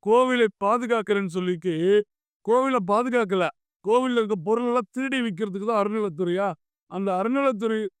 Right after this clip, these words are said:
திருடங்கிட்டே போயிட்டு நம்ம நியாயம் கேட்டா என்ன கிடைக்கும்? கேட்ட காவல்துறையில சொல்றாங்க, "நீங்க அறநிலையத்துறையில போய் கம்ப்ளைண்ட் பண்ணுங்கன்னு." கம்ப்ளைண்ட் பண்றது எங்க? திருடுறது அறநிலையத்துறை இ ஓவோ அந்த ஜே சியும் தான். இவங்க மேல எப்போ வழக்கு போட போறாங்க?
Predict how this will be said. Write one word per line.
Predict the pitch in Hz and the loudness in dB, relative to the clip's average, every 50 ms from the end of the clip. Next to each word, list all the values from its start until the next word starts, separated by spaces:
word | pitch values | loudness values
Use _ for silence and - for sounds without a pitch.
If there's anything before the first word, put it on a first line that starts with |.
| _ _ - | _ _ -10
திருடங்கிட்டே | 233 254 277 277 277 269 262 226 254 262 | -6 -4 -2 0 0 0 0 0 0 0
போயிட்டு | 254 214 240 240 233 208 240 226 | 0 2 2 0 0 0 -2 -2
நம்ம | 226 220 220 | -2 -2 -2
நியாயம் | 214 208 214 226 240 240 233 | -2 0 0 0 0 0 0
கேட்டா | 202 214 202 214 | 0 0 0 0
என்ன | 214 202 208 214 | -2 -2 -2 -2
கிடைக்கும்? | 196 190 190 175 190 190 196 196 - _ _ _ _ _ _ _ _ - | -2 -2 -4 -4 -6 -6 -8 -10 -12 _ _ _ _ _ _ _ _ -4
கேட்ட | 233 240 240 214 247 | -2 -2 0 0 0
காவல்துறையில | 202 165 220 226 262 262 254 208 208 202 202 202 202 | 0 0 0 2 2 2 0 0 2 2 2 2 2
சொல்றாங்க, | 185 202 202 208 202 196 190 - - _ _ - | 2 0 0 0 0 0 -2 -4 -6 _ _ -10
"நீங்க | - 208 220 214 196 | -6 -4 -2 0 0
அறநிலையத்துறையில | 202 226 254 277 294 294 285 247 247 233 233 233 220 | 0 0 0 2 2 0 0 2 0 2 2 2 2
போய் | 226 226 202 | 2 2 2
கம்ப்ளைண்ட் | 214 208 214 226 226 208 185 | 2 0 0 0 0 -2 -2
பண்ணுங்கன்னு." | 185 175 175 170 170 165 151 147 - _ _ _ _ _ _ _ | -2 -2 -2 -2 -2 -2 -4 -4 -6 _ _ _ _ _ _ _
கம்ப்ளைண்ட் | - 131 139 160 196 233 277 302 311 311 311 285 | -12 -10 -8 -6 -4 -2 -2 0 0 -2 -2 -2
பண்றது | 277 262 247 262 254 254 247 | -2 -2 -2 -2 -2 -2 -4
எங்க? | 240 240 247 240 233 233 240 - - _ _ _ _ _ - | -2 -2 0 0 0 -2 -4 -8 -10 _ _ _ _ _ -10
திருடுறது | 214 247 277 294 285 285 285 277 277 302 302 | -6 -4 -4 -4 -2 0 0 0 0 2 0
அறநிலையத்துறை | 277 262 254 277 285 285 277 233 196 233 240 240 233 226 | 0 0 0 0 0 0 0 0 -2 -2 0 2 2 2
இ | 226 233 247 254 | 2 0 0 2
ஓவோ | 247 240 226 220 247 269 277 - - _ _ _ - | 2 2 2 2 0 0 -2 -2 -6 _ _ _ -12
அந்த | - 214 220 220 220 | -10 -6 -2 -2 -2
ஜே | 185 170 220 233 254 262 | 0 2 2 2 2 2
சியும் | 196 220 233 220 208 196 175 | 0 -2 -2 -2 -2 -2 -2
தான். | 165 170 214 254 _ _ _ _ _ _ _ - | -2 -2 -4 -6 _ _ _ _ _ _ _ -12
இவங்க | 170 208 247 269 269 277 | -8 -6 -4 -2 -2 -2
மேல | 277 277 285 285 269 262 | 0 0 2 2 2 0
எப்போ | 247 214 214 262 254 247 233 226 214 208 | 0 -2 -2 0 2 2 2 4 4 4
வழக்கு | 214 220 240 233 220 208 | 2 2 2 0 0 0
போட | 208 208 202 | 0 0 2
போறாங்க? | 190 190 190 185 180 180 | 2 0 0 0 -2 -2